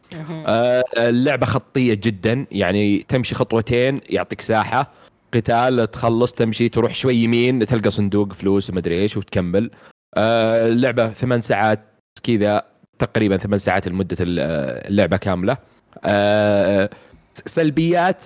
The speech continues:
Speaker 2: آه، كرسوم، رسوم يمكن أقول ك-، بلاي ستيشن ثري أو آخر بلاي ستيشن ثري أو فور،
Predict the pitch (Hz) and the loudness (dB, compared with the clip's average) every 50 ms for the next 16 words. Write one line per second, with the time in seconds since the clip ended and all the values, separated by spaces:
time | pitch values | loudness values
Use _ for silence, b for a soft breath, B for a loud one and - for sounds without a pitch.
0 | - - - _ - 107 117 123 120 117 - - 147 139 143 147 135 - - 165 | -20 -20 -18 _ -6 -2 0 0 0 -2 -2 -2 0 0 2 2 0 0 0 0
1 | 185 185 196 190 170 - 127 127 120 - - 156 165 165 165 160 151 - _ _ | 2 2 0 -2 -2 -2 0 0 0 0 0 0 2 2 0 0 -4 -10 _ _
2 | _ _ _ _ _ - - 139 143 131 - 135 135 127 131 139 127 - - - | _ _ _ _ _ -6 -2 -2 -2 0 0 0 0 2 2 0 0 0 -6 -8
3 | 107 107 107 117 123 123 - - - 135 143 135 - 143 139 139 139 131 - - | -6 -4 0 0 0 0 0 -2 0 0 0 2 0 0 0 0 0 -4 -4 -4
4 | 117 123 135 160 165 - 131 123 117 123 139 139 - - 120 113 110 113 - - | 0 2 2 2 2 2 2 2 4 4 2 0 0 -2 -2 0 0 -2 0 0
5 | 123 117 - 123 117 107 - 120 117 123 131 139 151 156 135 - - - - 113 | -2 0 0 -4 -6 -4 -6 -4 -2 0 2 2 2 2 0 -4 -6 -8 -2 2
6 | 104 98 98 98 92 95 95 - - - _ - _ _ _ - 120 113 113 120 | 2 2 2 0 -2 -4 -8 -10 -14 -20 _ -20 _ _ _ -4 0 2 2 2
7 | 135 131 - - | 2 0 -2 -6